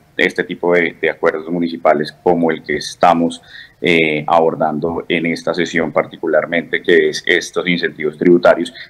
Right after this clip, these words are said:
y se lo planteábamos también a los, eh, a los empresarios en las reuniones de socialización que teníamos. Es importante visibilizar, es importante poder generar estrategias de comunicación,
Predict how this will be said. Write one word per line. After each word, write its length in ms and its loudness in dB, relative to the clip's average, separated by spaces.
y 120 2
se 80 4
lo 120 4
planteábamos 500 2
también 220 0
a 40 -2
los, 160 -2
eh, 220 0
a 80 2
los 160 -4
empresarios 760 0
en 140 0
las 160 4
reuniones 480 -2
de 100 -12
socialización 640 -10
que 120 -6
teníamos. 480 0
Es 100 -12
importante 640 4
visibilizar, 840 0
es 140 2
importante 600 2
poder 260 4
generar 360 2
estrategias 680 -2
de 160 -2
comunicación, 760 -2